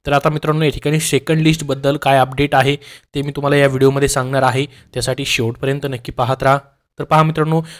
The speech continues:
फर्स्ट मेरिट लिस्टमधील डॉक्युमेंट व्हेरिफिकेशन या ठिकाणी पूर्ण होत आलेलं आहे, उद्या पूर्ण होणार आहे. तर आता नेमकी सेकंड लि-, मेरिट लिस्ट जी आहे ती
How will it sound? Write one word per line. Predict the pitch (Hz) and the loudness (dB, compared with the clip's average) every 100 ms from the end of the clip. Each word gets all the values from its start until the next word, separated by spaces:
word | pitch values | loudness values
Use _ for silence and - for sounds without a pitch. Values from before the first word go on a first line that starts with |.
| - | -6
फर्स्ट | 151 165 160 | 2 2 2
मेरिट | 156 151 147 | -2 -2 -2
लिस्टमधील | 147 147 143 143 | -4 -4 -4 -2
डॉक्युमेंट | 127 120 139 131 | -2 -2 -4 -2
व्हेरिफिकेशन | 127 123 139 135 - 143 147 - - - | -4 -6 -8 -6 -2 -4 -4 -14 -20 -6
या | 123 | -6
ठिकाणी | 117 - 139 156 | -4 0 0 0
पूर्ण | 170 - 143 156 | -8 -4 0 2
होत | 147 131 147 | 0 0 2
आलेलं | 156 135 139 135 | 4 6 6 6
आहे, | 127 143 123 | 4 -2 -4
उद्या | 123 139 | -4 -4
पूर्ण | - 135 147 | -2 -4 -2
होणार | 131 131 135 | -2 0 2
आहे. | 123 139 | 2 0
तर | 143 - - 143 | -6 -16 -6 -4
आता | 147 160 | -2 -2
नेमकी | 151 170 | -4 -4
सेकंड | 165 131 165 156 135 | -4 -4 -4 -4 -2
लि-, | 131 | -4
मेरिट | 131 135 151 | -4 -4 -2
लिस्ट | 160 143 | -2 2
जी | 139 | 2
आहे | 131 | 2
ती | 139 | 0